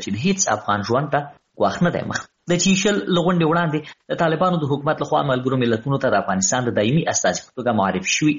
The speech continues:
سهیل شاهین غوښتنه وکړه چې د جی شل سرمشریزه کې له افغانستان سره شوې مرستې باید عملي شي. خو د دې ترڅنګ د طالبانو حکومت له دې غونډې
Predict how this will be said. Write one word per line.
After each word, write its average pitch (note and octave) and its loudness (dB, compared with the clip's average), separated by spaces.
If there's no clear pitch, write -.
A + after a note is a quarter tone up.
سهیل F#2+ 0
شاهین A2+ 0
غوښتنه A2 0
وکړه C#3+ 0
چې D3+ 0
د A#2 0
جی A#2 2
شل E3+ 2
سرمشریزه C3 2
کې D3 -2
له - 4
افغانستان F#2+ 0
سره - 0
شوې D3 0
مرستې F3+ 0
باید D#2+ 0
عملي E2+ -2
شي. - -4
خو - -10
د F3 0
دې G#3 2
ترڅنګ - 0
د C3+ -2
طالبانو C#3+ 2
حکومت E3 0
له C#3 0
دې D3+ 2
غونډې D3+ 2